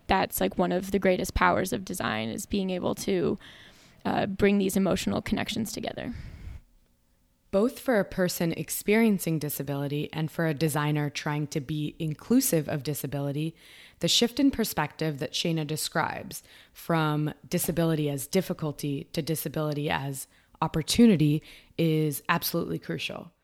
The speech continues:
Speaker 2: We connected with Morten Bond, a public speaker and creative director at Lego, to expand on this.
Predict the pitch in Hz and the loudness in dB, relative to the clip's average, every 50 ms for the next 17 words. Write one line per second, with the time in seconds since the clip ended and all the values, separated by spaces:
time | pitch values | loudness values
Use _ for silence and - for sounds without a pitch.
0 | _ _ _ _ _ _ _ _ _ 190 196 214 - 269 269 269 262 - - 247 | _ _ _ _ _ _ _ _ _ 2 2 4 6 6 4 4 4 2 2 2
1 | 208 196 185 - 175 165 165 170 - 165 156 147 139 135 127 120 123 123 - - | 4 2 2 2 2 2 0 2 0 0 0 0 0 0 -2 -4 -6 -8 -12 -10
2 | _ - - - 180 143 180 208 - - - - 165 156 - - 160 156 156 - | _ -8 0 0 2 2 2 2 0 -2 -2 -2 -2 -2 0 0 0 0 0 -2
3 | - 165 156 - - 175 165 160 170 196 - - 180 160 156 - - 147 143 135 | -2 -2 -2 0 2 2 4 4 4 2 2 2 2 2 2 0 0 -2 -2 0
4 | - 160 160 160 143 135 135 131 143 156 147 - - - 165 156 - - - 190 | 0 -2 -2 0 0 -2 -2 -4 -4 -4 -6 -4 -2 0 0 0 -2 0 2 2
5 | 190 202 196 139 98 90 - - - - - - - | 4 4 2 0 -4 -6 -8 -10 -10 -10 -10 -10 -10